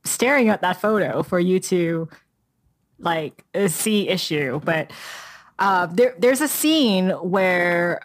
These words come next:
um, Aisling and Dee are just, you know, they're saying, "Why didn't you invite us to any of your, uh,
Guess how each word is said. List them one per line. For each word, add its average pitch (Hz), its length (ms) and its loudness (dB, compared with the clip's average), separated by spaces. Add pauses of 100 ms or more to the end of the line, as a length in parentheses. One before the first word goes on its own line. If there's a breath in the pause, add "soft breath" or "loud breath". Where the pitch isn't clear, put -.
um, 160 560 -2 (120)
Aisling 220 640 2
and 185 180 2
Dee 202 180 2
are 165 100 0
just, - 440 -4 (380)
you 175 80 -2
know, 180 120 2 (220)
they're 208 320 2
saying, 196 340 -2
"Why 190 160 2
didn't 240 240 4
you 240 140 4
invite 208 360 4
us 185 260 0
to 160 580 0 (180)
any 190 300 2
of 175 120 0
your, 170 380 2
uh, 151 380 0